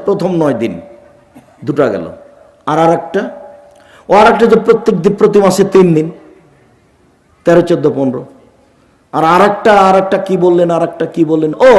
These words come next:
হ্যাঁ, হ্যাঁ, ফজরের দুই রাকাত সুন্নাত। না, আমার মনে আছে, আপনার গতিটা নকল করলাম আমি। আমার মনে আছে, আমার তো হাদিস মুখস্থই আছে। আল্লাহ, আল্লাহর অশেষ রহমতে একটু আপনারা দোয়া করবেন। বড় বড় হাদিস অনুবাদ করলে বাক্য আগে পিছে হবে না, ওইভাবে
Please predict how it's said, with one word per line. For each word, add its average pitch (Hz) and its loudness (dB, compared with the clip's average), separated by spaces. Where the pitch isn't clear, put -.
হ্যাঁ, 185 0
হ্যাঁ, 156 -4
ফজরের 233 4
দুই 180 4
রাকাত - -4
সুন্নাত। 98 -10
না, 139 0
আমার 160 0
মনে 147 0
আছে, 127 -6
আপনার 143 -4
গতিটা 143 0
নকল 120 -4
করলাম 107 -8
আমি। 90 -16
আমার 151 -4
মনে 127 -6
আছে, 101 -14
আমার 131 -8
তো 151 -8
হাদিস 139 -10
মুখস্থই 123 -12
আছে। 95 -20
আল্লাহ, 92 -20
আল্লাহর 143 -2
অশেষ 175 -2
রহমতে 135 -8
একটু - -12
আপনারা 120 -10
দোয়া 110 -8
করবেন। 101 -12
বড় 269 -2
বড় 233 -4
হাদিস 170 -2
অনুবাদ 151 -4
করলে 143 -4
বাক্য 131 -8
আগে 123 -6
পিছে 104 -14
হবে 101 -10
না, 107 -14
ওইভাবে 117 -6